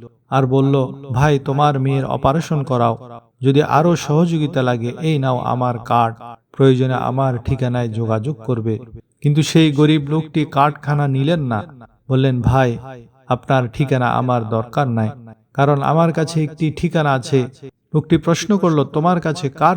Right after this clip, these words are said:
ঠিকানা আছে?" গরিব লোকটি জবাব দিল, আমার কাছে আল্লাহর ঠিকানা আছে, যখনই প্রয়োজন হবে তার ঠিকানায় ধর্ণা দিব, তিনি আমার জরুরত পূরণ করে দিবেন। আমার কাছে এমন এক দরজা আছে যে দরজা কখনো বন্ধ হয় না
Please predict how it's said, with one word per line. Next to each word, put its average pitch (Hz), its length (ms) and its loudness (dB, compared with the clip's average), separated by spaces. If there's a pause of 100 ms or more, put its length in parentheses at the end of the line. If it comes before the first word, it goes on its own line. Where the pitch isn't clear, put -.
ঠিকানা 139 340 -4
আছে?" 123 340 -4 (420)
গরিব 135 380 4
লোকটি 131 400 -2
জবাব 123 420 0
দিল, 123 260 0 (440)
আমার 147 360 2
কাছে 127 380 -2
আল্লাহর 113 560 2
ঠিকানা 120 360 -4
আছে, 113 360 -4 (400)
যখনই 151 360 2
প্রয়োজন 156 460 2
হবে 156 280 2
তার 143 340 2
ঠিকানায় 139 460 -2
ধর্ণা 135 380 -2
দিব, 127 320 -4 (420)
তিনি 135 160 -2
আমার 131 360 2
জরুরত 123 500 0 (200)
পূরণ 147 260 0
করে 127 260 -2
দিবেন। 117 340 -2 (440)
আমার 151 240 4
কাছে 156 300 -2
এমন 160 280 0
এক 147 220 -2
দরজা 135 360 0
আছে 135 280 0
যে 135 200 -2
দরজা 123 480 -2
কখনো 127 360 -4
বন্ধ 131 340 -2
হয় 123 240 -2
না 117 220 -2